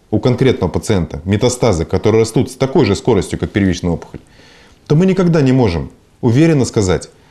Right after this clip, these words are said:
что метастазов, растущих с меньшей скоростью и на данный момент находящихся ниже диагностического интервала, у него нет.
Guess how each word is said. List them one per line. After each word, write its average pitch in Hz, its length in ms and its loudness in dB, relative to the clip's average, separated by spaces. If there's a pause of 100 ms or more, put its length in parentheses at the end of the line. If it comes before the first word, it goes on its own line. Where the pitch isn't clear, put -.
(240)
что - 180 -4
метастазов, 113 540 0
растущих 98 460 -2
с - 60 -6
меньшей 170 300 0
скоростью - 580 -2
и 92 80 -4
на 101 140 2
данный 107 240 0
момент 101 240 0
находящихся 90 800 -2 (200)
ниже 151 300 2
диагностического 135 560 0
интервала, 82 360 0
у 90 100 -4
него 87 200 2
нет. 101 180 -4